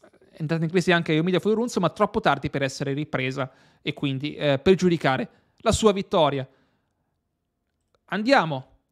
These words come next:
alla presentazione dei quattrocento metri donne, da una gara con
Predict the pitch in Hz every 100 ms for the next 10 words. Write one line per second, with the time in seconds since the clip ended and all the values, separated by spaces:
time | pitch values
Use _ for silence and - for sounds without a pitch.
0 | _ - 170 180 208 202 226 240 185 151
1 | 226 233 262 226 226 226 196 139 135 143
2 | 175 214 254 208 202 165 147 131